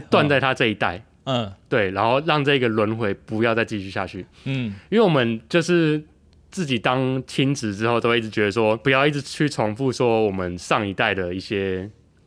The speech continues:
Speaker 1: 就是不要成为我们小时候不喜欢的大人。
Speaker 2: 嗯。
Speaker 1: 对，对，对。
Speaker 2: 嗯，对，
Speaker 1: 都一直时时刻刻提醒自己嘛。
Speaker 2: 对，对。对。
Speaker 1: 那当然也会就是造成很多的焦虑。
Speaker 2: 对。
Speaker 1: 对，那有时候也会破功。
Speaker 2: <laughs>
Speaker 1: 对，可是我就是说，
Speaker 2: 很长。
Speaker 1: 至少有这一份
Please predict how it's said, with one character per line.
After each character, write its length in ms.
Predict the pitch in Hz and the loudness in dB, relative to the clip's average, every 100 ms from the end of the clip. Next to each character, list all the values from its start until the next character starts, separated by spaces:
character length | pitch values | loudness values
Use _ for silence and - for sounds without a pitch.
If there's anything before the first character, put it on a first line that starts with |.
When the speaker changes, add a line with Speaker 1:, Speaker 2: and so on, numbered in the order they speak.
| _ | _
Speaker 1:
就 80 | - | -2
是 100 | 185 156 _ _ | -2 -2 _ _
不 80 | 160 | 2
要 100 | 170 | 2
成 160 | 160 | 4
为 80 | 135 | 2
我 80 | 113 | 2
们 260 | 95 90 101 _ _ | 0 -4 -8 _ _
小 180 | - 127 | -6 -2
时 100 | 107 | 0
候 60 | 120 | 0
不 100 | 147 | -2
喜 120 | 127 | -4
欢 80 | 95 | -4
的 60 | |
大 180 | 92 101 | -2 -2
人。 100 | 85 76 - | -4 -12 -6
Speaker 2:
嗯。 320 | 151 143 120 | -2 0 0
Speaker 1:
对， 140 | 120 | 2
对， 120 | 113 104 | 2 2
对。 120 | 95 | 0
Speaker 2:
嗯， 220 | 131 123 104 | -2 -6 -4
对， 140 | 123 | 0
Speaker 1:
都 140 | 131 | 2
一 60 | 139 | 2
直 120 | 120 | 0
时 180 | 107 127 | -4 -4
时 140 | 117 | -4
刻 120 | 123 143 | 0 2
刻 100 | 131 | 2
提 180 | - | 0
醒 160 | 120 110 | -2 -2
自 120 | 120 | -4
己 140 | 101 92 | -4 -8
嘛。 100 | 92 _ - | -12 _ -2
Speaker 2:
对， 100 | 127 | 0
对。 120 | 107 | 0
对。 60 | 98 | -2
Speaker 1:
那 80 | 151 | 0
当 160 | 165 | 2
然 100 | 156 | 4
也 80 | 127 | 4
会 120 | 139 | 4
就 120 | 139 | 2
是 160 | 139 151 | -2 -4
造 220 | 160 170 123 | -2 0 2
成 120 | 123 | 0
很 80 | 101 | -2
多 160 | 123 | 0
的 80 | 117 | 0
焦 300 | - 120 113 | 0 0 2
虑。 260 | 123 107 92 _ - | 2 -2 -6 _ -4
Speaker 2:
对。 380 | 135 120 107 92 | 0 2 0 0
Speaker 1:
对， 140 | 120 | 2
那 80 | 127 | 4
有 100 | 127 | 2
时 100 | 131 | 4
候 60 | 127 | 4
也 40 | |
会 100 | 127 | 2
破 280 | - 160 117 | 2 2 4
功。 320 | 110 98 104 | 0 -2 -4
Speaker 2:
<laughs> 640 | - - 247 254 208 240 | -2 2 4 4 4 6
Speaker 1:
对， 340 | 226 208 190 165 | 6 6 6 4
可 100 | 160 | 4
是 80 | 160 | 6
我 120 | - | 8
就 100 | - | 6
是 60 | - | 6
说， 320 | 190 185 143 | 6 6 4
Speaker 2:
很 140 | 160 | 2
长。 340 | 226 - 226 247 - - - | -4 -4 -4 -4 -8 -20 -4
Speaker 1:
至 140 | 254 | 0
少 220 | 180 139 | 2 4
有 160 | 117 101 | 4 2
这 160 | - 156 | 4 2
一 80 | |
份 260 | 143 147 143 | 4 2 0